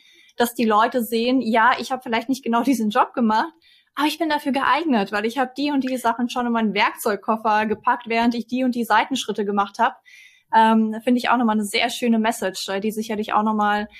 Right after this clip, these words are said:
ähm, den einen oder anderen sicherlich, äh, ermutigt.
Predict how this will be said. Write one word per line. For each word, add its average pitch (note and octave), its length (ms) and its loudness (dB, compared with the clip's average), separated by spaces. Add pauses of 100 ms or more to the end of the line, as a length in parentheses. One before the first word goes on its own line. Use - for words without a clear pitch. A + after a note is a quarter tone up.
(380)
ähm, G#3 460 2
den A3 160 2
einen G#3 220 2
oder G#3 180 0
anderen G#3 300 0
sicherlich, A3 580 -2
äh, G#3 40 -2
ermutigt. G#3 760 0